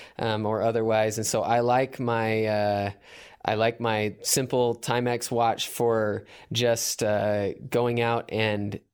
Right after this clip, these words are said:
and having an indicator at the end of a run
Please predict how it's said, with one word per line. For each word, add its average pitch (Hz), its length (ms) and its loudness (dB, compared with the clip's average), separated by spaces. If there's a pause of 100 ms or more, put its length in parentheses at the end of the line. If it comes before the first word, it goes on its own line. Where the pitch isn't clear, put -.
(340)
and 113 180 0
having 135 400 0
an 104 100 -4
indicator 160 640 0
at 120 160 -2
the 120 140 -4
end 143 220 0
of 123 120 0
a 117 60 0
run 104 440 -2